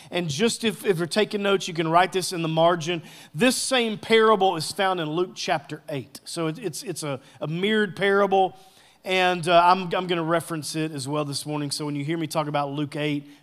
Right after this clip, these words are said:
that's why, because it's the exact same parable. So Mark four, one through nine. Again, Jesus began to teach by the lake,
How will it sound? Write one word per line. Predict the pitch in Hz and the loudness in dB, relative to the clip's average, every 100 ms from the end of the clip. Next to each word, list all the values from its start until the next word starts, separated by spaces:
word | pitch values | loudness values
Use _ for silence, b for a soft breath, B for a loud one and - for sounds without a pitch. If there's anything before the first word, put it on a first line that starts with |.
| - | -6
that's | 143 143 | -6 -4
why, | 143 139 127 | -4 -4 -4
because | 127 135 | -8 -10
it's | 131 - | -10 -10
the | 131 | -12
exact | 117 131 127 | -8 -8 -8
same | - 120 | -12 -14
parable. | 110 120 131 139 _ b b b b b | -14 -18 -18 -20 _ b b b b b
So | - 180 | -8 2
Mark | 185 214 208 | 6 6 6
four, | - 180 170 160 151 - _ _ _ _ _ _ _ _ | 0 2 2 0 -6 -20 _ _ _ _ _ _ _ _
one | 143 139 123 110 107 - | -8 -6 -6 -10 -16 -12
through | 139 135 | -8 -6
nine. | 127 113 110 | -6 -10 -12
Again, | 120 123 170 170 165 160 b b b b | -12 -4 -2 0 -2 -6 b b b b
Jesus | 123 165 165 170 - | -8 -6 -4 -4 -6
began | 165 160 | -4 -4
to | 139 | -4
teach | - 175 165 - | -6 -8 -8 0
by | 151 | 2
the | 143 | 2
lake, | 143 147 147 135 - | 0 0 0 -2 -8